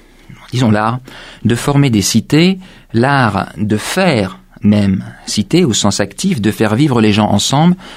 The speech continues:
sans qu'ils se, sans qu'ils se tapent dessus, sans qu'ils s'entre-déchirent au bout d'un certain temps. Et Dieu sait que,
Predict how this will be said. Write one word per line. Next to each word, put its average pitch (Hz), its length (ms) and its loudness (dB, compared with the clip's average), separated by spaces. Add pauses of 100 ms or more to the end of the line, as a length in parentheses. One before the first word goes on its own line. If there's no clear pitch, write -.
sans - 140 -6
qu'ils - 180 -6
se, - 300 -4
sans 107 120 -4
qu'ils - 140 -10
se 92 80 -4
tapent 101 200 -4
dessus, 107 400 -2 (120)
sans 107 160 -2
qu'ils 101 160 -4
s'entre-déchirent 120 800 0
au 98 40 0
bout 107 120 2
d'un 101 100 2
certain 113 300 -2
temps. 98 160 -4
Et 98 80 -6
Dieu 98 160 -6
sait 139 180 -6
que, 104 200 -6